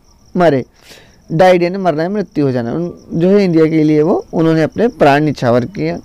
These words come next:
मृत्यु दी या अपना बलिदान दिया। महात्मा गांधी is the father of our nation। महात्मा गांधी is यानी है, father यानी पिता,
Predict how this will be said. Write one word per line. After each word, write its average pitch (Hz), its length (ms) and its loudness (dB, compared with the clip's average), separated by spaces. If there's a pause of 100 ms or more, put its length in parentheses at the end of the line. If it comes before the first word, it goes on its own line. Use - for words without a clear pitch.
(140)
मृत्यु 143 400 -4
दी 147 220 0 (1000)
या - 60 0
अपना 165 180 2
बलिदान 135 380 2
दिया। 120 120 -4 (260)
महात्मा 226 480 2
गांधी 190 460 -2
is 190 80 2
the 196 300 0 (120)
father 180 280 4
of 175 140 0 (600)
our 196 180 2
nation। 147 300 -8 (600)
महात्मा 240 520 2
गांधी 185 480 0 (440)
is 175 220 4
यानी 156 160 0
है, 156 260 -6 (840)
father 196 300 4
यानी 180 180 -2
पिता, 151 460 -6